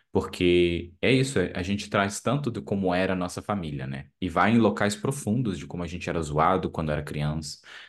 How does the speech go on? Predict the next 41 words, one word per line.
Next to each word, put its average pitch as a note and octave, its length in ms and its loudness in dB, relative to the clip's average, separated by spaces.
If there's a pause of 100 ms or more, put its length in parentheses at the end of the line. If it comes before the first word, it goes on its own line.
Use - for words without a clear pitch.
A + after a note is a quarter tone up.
de E2 100 -6
como F2 220 -2
a E2 80 0
gente E2 320 -2
não E2+ 120 0
recebia D#2+ 440 -2
colo E2+ 380 6
sempre - 300 -4
que - 80 -18
precisava, D2+ 680 -2
ou D#2 80 0
quando E2 200 -4
a - 20 -6
gente D#2+ 180 -10
tava D#2+ 300 0 (320)
com F#2+ 160 2
medo, E2+ 340 2
e F2 40 2
t-, - 140 -12
quando F#2 180 2
a - 20 2
gente F#2 160 -6
tava F#2 180 0
quebrado G#2 640 2
e F2+ 80 0
a - 20 -2
gente F#2+ 140 -8
precisava G2 300 -2
de F#2 80 -4
colo, B2 460 0
e F#2+ 120 0
a F#2+ 60 -2
gente, G#2 420 -6 (360)
talvez A2 260 0
se - 80 -6
tivesse G#2+ 320 0
numa G2 160 2
festa, A#2 420 0
era A#2+ 240 0
menosprezado C3+ 840 -2
e, F#2 160 -6